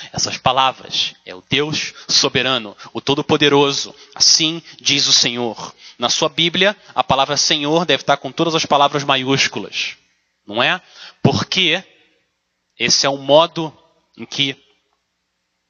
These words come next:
a Bíblia é traduzida pra mostrar que aqui tá sendo usado o nome pessoal de Deus, Javé, o nome que ele se revelou pra Israel, o grande eu sou.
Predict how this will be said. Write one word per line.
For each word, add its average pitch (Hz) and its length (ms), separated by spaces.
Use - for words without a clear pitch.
a 110 100
Bíblia 123 300
é 120 40
traduzida 120 680
pra 117 160
mostrar 113 340
que - 140
aqui - 240
tá 123 120
sendo 131 280
usado 127 360
o - 20
nome 123 360
pessoal 127 720
de 113 140
Deus, - 600
Javé, 113 720
o 127 80
nome 131 180
que - 100
ele - 80
se - 220
revelou 151 880
pra 139 160
Israel, 117 500
o 135 100
grande 156 440
eu 139 120
sou. 147 560